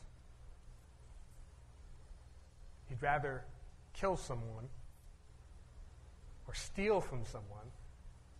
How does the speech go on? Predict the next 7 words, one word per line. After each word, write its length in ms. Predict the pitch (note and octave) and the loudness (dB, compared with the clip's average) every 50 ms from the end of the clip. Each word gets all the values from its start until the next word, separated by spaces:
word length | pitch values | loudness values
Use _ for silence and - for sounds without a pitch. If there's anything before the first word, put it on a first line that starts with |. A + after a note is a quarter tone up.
| - - - - - - - - - - - | -14 -12 -12 -12 -12 -12 -14 -14 -12 -8 0
than 160 | - C#3 C#3 | 2 2 4
experience 1120 | B2+ B2 B2 - - - - - - - - - F#3 G3 G#3 A3 A3+ A3 A3 G#3+ - - - - | 4 2 2 2 0 0 0 -2 -4 -6 -4 6 10 10 10 12 12 10 8 8 6 2 0 2
the 80 | D#3 D3+ | 2 2
power 440 | - - - C#3 C#3+ D3+ E3 F3+ | 4 6 6 8 8 8 6 4
of 200 | F3 D3 C3+ A#2 | 4 2 2 2
the 80 | C3 A#2+ | 2 2
God." 500 | A2+ A#2 D#3 D#3+ D#3+ C#3+ B2 A2 A#2+ | 4 6 6 6 8 6 4 4 2